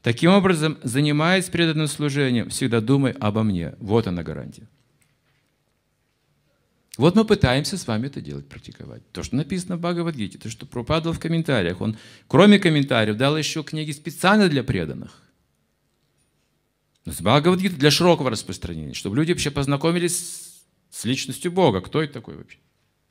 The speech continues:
Он говорит: «Кришнаиты, н-, Бог один». Это всё наши названия. Кришнаиты, не кришнаиты, мусульмане, христиане. Бог один. Называйте по-разному, но имейте в виду, что Бог один. М.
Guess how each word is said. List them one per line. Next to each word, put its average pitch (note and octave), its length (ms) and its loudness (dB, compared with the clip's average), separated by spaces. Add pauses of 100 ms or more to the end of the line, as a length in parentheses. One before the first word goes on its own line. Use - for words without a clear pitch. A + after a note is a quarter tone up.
(840)
Он E2+ 60 -10
говорит: E2 140 -8
«Кришнаиты, A2 640 -2
н-, G#2+ 200 -8
Бог G2+ 440 -10
один». - 320 -12 (1900)
Это C#3 200 2
всё F#3 340 2
наши F3+ 320 4
названия. B2+ 460 0
Кришнаиты, D#3+ 600 -2
не C#3+ 120 -2
кришнаиты, C#3+ 580 -4
мусульмане, C3 540 -4
христиане. B2+ 420 -4
Бог F3+ 240 0
один. E3+ 640 -2 (320)
Называйте C#3+ 420 -2
по-разному, F3 560 2
но C3+ 220 -4
имейте E3+ 320 0
в - 20 2
виду, D3+ 100 -4
что C#3 160 -6
Бог E3+ 300 0
один. D3+ 400 -6 (680)
М. F2+ 260 -8